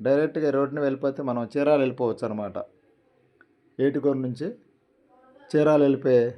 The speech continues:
రోడ్డు అనమాట అది. కొన్ని రోడ్లు అధ్వానంగా ఉన్నాయి. ఇక్కడ నల్ల చెరువు కూడా కనిపిస్తుంది. ఏదైనా సరే భవిష్యత్తులో కార్పొరేషన్ వారు ఈ పనుల మీద దృష్టి సారించాలని కూడా చాలామంది రైతులు ఇక్కడ కోరుతున్నారు. భవిష్యత్తులో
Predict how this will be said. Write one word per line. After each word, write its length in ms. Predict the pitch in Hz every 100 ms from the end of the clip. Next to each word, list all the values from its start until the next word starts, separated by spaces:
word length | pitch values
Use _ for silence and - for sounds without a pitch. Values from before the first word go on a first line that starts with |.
| -
రోడ్డు 180 | 123 117
అనమాట 280 | 113 110 98 90
అది. 100 | - _ _ _ _ _ _
కొన్ని 200 | 131 127 127
రోడ్లు 260 | 151 135 147
అధ్వానంగా 420 | 127 135 143 139 127
ఉన్నాయి. 220 | 113 139 196 _ _ _ _ _
ఇక్కడ 240 | 131 120 117 110 - 120
నల్ల 120 | 131 139
చెరువు 220 | 147 143 143
కూడా 120 | 139 131
కనిపిస్తుంది. 560 | 123 123 127 117 113 151 - _ _ _
ఏదైనా 320 | 127 143 175 180
సరే 160 | 185 180 - - _ _ _
భవిష్యత్తులో 560 | 123 143 165 160 147 165 175 135
కార్పొరేషన్ 520 | 135 - 151 151 156
వారు 220 | 147 131 123 - _ _ _ _ _ _ _ _ _ _ -
ఈ 120 | 143 139 117 120 _ _ 139
పనుల 220 | 139 160
మీద 120 | 160 139
దృష్టి 200 | 139 143 139
సారించాలని 560 | 143 139 131 139 131 127
కూడా 120 | 135 123
చాలామంది 360 | 123 135 131 120
రైతులు 240 | 123 123 127
ఇక్కడ 140 | 117 123
కోరుతున్నారు. 520 | 120 113 117 110 95 - _ _ _ _ _ _ _ _ _ _ _ _ _ _ 120
భవిష్యత్తులో 440 | 160 175 180 175